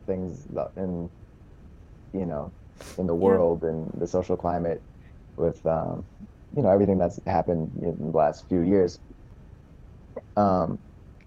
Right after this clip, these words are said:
Speaker 1: it's shown a lot of different sides of racism, not just the hate.
Speaker 2: Right.
Speaker 1: You know, not just the blatant hate. It's just, you know, belittling us and, and, um, you know,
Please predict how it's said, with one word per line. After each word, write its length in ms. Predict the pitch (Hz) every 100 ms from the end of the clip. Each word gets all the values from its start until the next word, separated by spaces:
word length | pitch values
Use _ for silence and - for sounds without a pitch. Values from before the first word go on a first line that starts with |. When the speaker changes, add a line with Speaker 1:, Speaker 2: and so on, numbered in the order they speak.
| -
Speaker 1:
it's 600 | 104 - - - - - - - -
shown 720 | - - 117 117 110 107 101
a 100 | 76
lot 200 | 92 90
of 120 | 87 87
different 380 | 98 92 78
sides 360 | - 95 87 80
of 80 | 73
racism, 560 | 71 78 - - -
not 220 | - 76 -
just 300 | 71 - -
the 100 | -
hate. 420 | 69 62 - - - - - - - - - - -
Speaker 2:
Right. 360 | 208 208 208 - - -
Speaker 1:
You 80 | 87
know, 120 | -
not 180 | - 80
just 180 | 78 -
the 60 |
blatant 360 | 80 87 76 76
hate. 240 | 82 76
It's 140 | - -
just, 320 | 76 73 -
you 140 | 87
know, 160 | 80 76
belittling 680 | 78 87 92 90 90 87 82
us 320 | 82 78 -
and, 220 | 73 80 - - - - - -
and, 360 | - 80 76
um, 440 | 73 71 62 60 - - - - - - - - - - - - - - -
you 60 | 90
know, 240 | 82 71